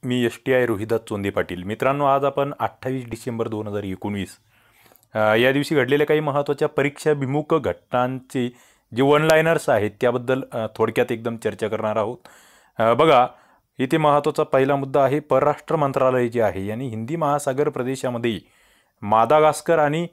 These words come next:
कोमोरोस यांचा समावेश केला आहे, जे की, अ, श्रीलंका, मालदीव, मॉरिशस आणि सेशल्ससारख्या भारताच्या सागरी शेजाऱ्यांची काळजी घेतात.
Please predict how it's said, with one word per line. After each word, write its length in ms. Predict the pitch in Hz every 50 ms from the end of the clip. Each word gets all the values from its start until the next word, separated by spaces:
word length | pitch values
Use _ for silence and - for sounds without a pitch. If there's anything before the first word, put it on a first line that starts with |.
| _ _ _ _ _ _ _
कोमोरोस 680 | - 127 127 139 156 170 175 170 170 127 110 - - 127
यांचा 360 | 120 123 135 143 135 165 160
समावेश 480 | - - 147 135 127 127 131 123 127
केला 240 | - - 120 117 120
आहे, 240 | 117 113 110 127 147
जे 260 | 135 110 117 139 160
की, 240 | 156 - 120 110 107 - _ _ _ _ _ _ _ _ _ -
अ, 180 | 104 104 107 107
श्रीलंका, 480 | - - 123 123 127 131 131 135 139
मालदीव, 400 | 135 127 113 107 110 113 123 131
मॉरिशस 460 | 127 120 107 107 110 117 - - 120 131
आणि 160 | 120 123 123
सेशल्ससारख्या 680 | - - 113 - - 131 127 - - 117 117 - 120
भारताच्या 440 | 113 101 98 - 113 101 123 127 135 - - _ _ _ _ _ -
सागरी 460 | - - - 117 117 113 131 160 185 180 - -
शेजाऱ्यांची 580 | - - 127 117 127 123 117 120 117 - - 113 _ -
काळजी 320 | 117 107 104 104 110 113
घेतात. 280 | 104 110 107 - 101